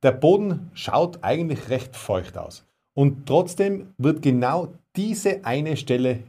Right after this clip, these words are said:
wieder heller. Wieder trockener, du spürst, sie ist wieder gestresst. Links sattgrün und rechts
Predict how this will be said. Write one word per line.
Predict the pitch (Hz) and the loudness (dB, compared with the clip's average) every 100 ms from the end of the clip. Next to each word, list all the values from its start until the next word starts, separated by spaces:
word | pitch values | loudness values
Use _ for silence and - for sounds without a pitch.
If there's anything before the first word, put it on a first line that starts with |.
| - | -6
wieder | 104 113 | 0 0
heller. | 98 92 73 - - _ _ _ _ _ _ - | 2 -2 -4 -10 -20 _ _ _ _ _ _ -8
Wieder | 101 101 | -4 2
trockener, | 131 165 175 160 156 - _ _ _ _ _ _ | 2 4 2 2 -2 -10 _ _ _ _ _ _
du | 123 | -2
spürst, | 113 143 160 160 - - | -2 2 4 2 -4 -10
sie | - 113 107 - | -2 -2 -2 -4
ist | 147 143 | -4 0
wieder | 131 123 | 4 4
gestresst. | 123 107 - 127 143 - _ _ _ _ _ - | 4 -2 0 -2 -2 -14 _ _ _ _ _ 4
Links | 196 269 - | 6 6 2
sattgrün | 180 180 - - 160 175 175 - - _ _ _ | 2 0 0 0 4 6 4 -2 -16 _ _ _
und | 139 131 110 | 2 2 4
rechts | 120 - - - | 2 2 -10 -14